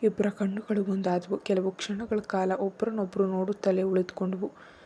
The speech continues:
ಕೈಯಲ್ಲಿ ಕೇಕ್ ಇತ್ತು. ಅದು ಕೇಕ್ ಎಂದು ನಾನು ಗಮನಿಸಲಿಲ್ಲ. ನಂತರವೇ ನನಗೆ ಗೊತ್ತಾಯಿತು.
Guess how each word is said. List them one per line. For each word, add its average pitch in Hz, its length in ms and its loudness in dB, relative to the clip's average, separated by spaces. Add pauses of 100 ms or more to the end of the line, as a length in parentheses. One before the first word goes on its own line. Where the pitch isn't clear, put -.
(280)
ಕೈಯಲ್ಲಿ 202 380 4
ಕೇಕ್ - 360 -2
ಇತ್ತು. - 200 -4
ಅದು 196 460 -2
ಕೇಕ್ 202 320 0
ಎಂದು 202 220 -2
ನಾನು 190 220 -2
ಗಮನಿಸಲಿಲ್ಲ. 185 640 2 (100)
ನಂತರವೇ 196 540 0
ನನಗೆ 190 320 0
ಗೊತ್ತಾಯಿತು. 190 600 -2